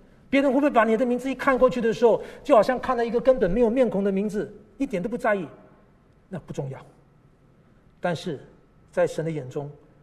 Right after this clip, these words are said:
他呼唤我们的名字。这里名字表达的是一个尾声，名字表达的是一个责任，名字表达的是一个身份认同，我是属于神的，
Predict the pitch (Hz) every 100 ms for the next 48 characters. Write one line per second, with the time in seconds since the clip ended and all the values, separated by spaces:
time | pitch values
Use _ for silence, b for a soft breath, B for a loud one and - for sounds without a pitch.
0 | _ - 151 - 160 165 160 135 120 120
1 | 120 127 - - b b b 285 247 226
2 | 254 269 - 185 170 208 214 170 196 160
3 | - 208 202 - - 202 147 135 190 185
4 | B B B 277 262 240 202 185 220 -
5 | 233 220 214 190 185 214 143 B B 254
6 | 247 180 170 214 208 214 226 208 202 B
7 | B B - 311 294 277 254 254 226 180
8 | 208 208 220 294 269 214 196 202 247 -
9 | 160 180 170